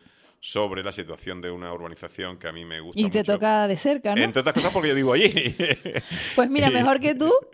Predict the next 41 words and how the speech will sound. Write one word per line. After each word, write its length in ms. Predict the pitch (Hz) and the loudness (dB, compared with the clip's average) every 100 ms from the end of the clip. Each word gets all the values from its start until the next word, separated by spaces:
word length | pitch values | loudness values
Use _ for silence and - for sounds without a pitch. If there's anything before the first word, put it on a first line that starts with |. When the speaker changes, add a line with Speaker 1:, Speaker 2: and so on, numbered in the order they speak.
| - 311 302 | -12 -10 -2
Speaker 2:
¿quién 160 | 262 262 | 0 2
puede 180 | 262 254 | 4 4
hablar 260 | 247 233 | 4 2
de 120 | 220 196 | 2 -2
eso? 300 | - 185 - - | -2 -4 -4 0
Speaker 1:
Pues 200 | 110 90 | 0 0
que 120 | 101 | -2
me 80 | 98 | -2
da 80 | 120 | -2
mucha 240 | 98 76 | -4 -8
pena, 260 | 80 78 73 - | -8 -12 -16 -12
porque 200 | 90 85 | -8 -6
creo 180 | 95 90 | -6 -4
que 80 | |
es 60 | 92 | -6
una 120 | 90 | -6
de 60 | 85 | -6
las 60 | |
urbanizaciones 480 | 82 80 78 - 90 | -6 -8 -12 -10 -10
que 120 | - | -8
hace 140 | 92 92 | -8 -10
muchos 220 | 82 82 | -14 -14
años 160 | 90 85 | -12 -12
es 60 | 80 | -12
un 80 | 80 | -10
potencial 440 | 82 80 - 85 | -10 -10 -10 -10
enorme 300 | 80 85 82 | -10 -10 -6
para 180 | 87 87 | -6 -4
todo 200 | 92 85 | -6 -6
el 60 | |
norte, 320 | 78 78 101 92 | -8 -10 -12 -14
que 80 | |
está 200 | - 92 | -8 -8
po-, 100 | - | -6
todo 140 | 87 90 | -8 -6
por 80 | 82 | -2
Speaker 2:
Tiene 220 | 220 214 | 0 0
un 60 | |
Speaker 1:
hacer. 60 | 196 | -2
Speaker 2:
clima 400 | 214 220 214 202 | -2 -2 0 -2
privilegiado. 840 | 196 202 196 190 170 196 196 208 | -2 -2 0 -2 -2 -2 0 0